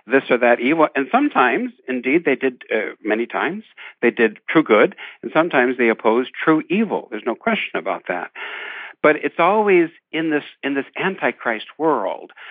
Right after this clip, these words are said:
where a little bit of good will be permitted in order to promote on the level of theory and thought, word, an awful lot of evil. Uh, you know, I think about this,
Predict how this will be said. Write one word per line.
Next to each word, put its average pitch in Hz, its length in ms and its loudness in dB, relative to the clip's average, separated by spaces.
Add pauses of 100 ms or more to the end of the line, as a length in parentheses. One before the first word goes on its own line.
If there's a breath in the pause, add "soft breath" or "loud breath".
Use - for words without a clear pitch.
(200 loud breath)
where 127 240 4
a 120 80 0
little 156 320 0
bit 120 160 0
of 107 180 -2
good 120 200 -2
will 110 100 -4
be 104 160 -8
permitted 107 500 -2
in 110 140 -8
order 110 180 0
to 98 200 -16
promote 107 460 0 (400 loud breath)
on 110 240 0
the 104 100 -2
level 110 460 0
of 90 80 -6 (180)
theory 147 380 0
and 95 140 -4 (200)
thought, 127 480 4 (480 soft breath)
word, 120 360 2 (260 loud breath)
an 104 120 -4 (100)
awful 127 300 0
lot 90 200 -14
of 87 100 -20
evil. 85 400 -18 (720 soft breath)
Uh, - 200 -2
you 165 120 -4
know, 208 80 0
I 190 120 -2 (100)
think 247 180 -4
about 180 320 0
this, 156 100 -6